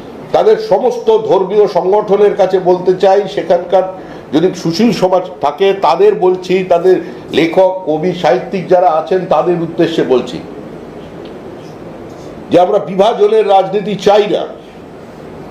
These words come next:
আমরা আমাদের কর্মীদের বলেছি ত্রাণ সামগ্রী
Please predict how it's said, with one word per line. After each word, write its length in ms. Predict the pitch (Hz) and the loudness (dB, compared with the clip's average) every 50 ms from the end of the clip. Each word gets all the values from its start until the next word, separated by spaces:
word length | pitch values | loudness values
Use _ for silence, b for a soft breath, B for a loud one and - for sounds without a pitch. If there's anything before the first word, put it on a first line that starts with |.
| - - | -8 -2
আমরা 280 | - 139 175 202 208 226 | 0 0 0 2 2 2
আমাদের 300 | 202 196 208 208 208 196 | 2 2 2 0 0 0
কর্মীদের 520 | 202 - 196 190 190 202 208 196 220 208 | 2 2 2 2 2 0 2 2 2 2
বলেছি 400 | 180 - 185 196 190 185 208 220 - - | 4 2 2 2 2 2 2 -4 -2 0
ত্রাণ 260 | 165 175 190 208 208 | 0 2 2 2 0
সামগ্রী 440 | 202 - 190 190 208 202 175 180 | 0 0 0 2 2 0 0 0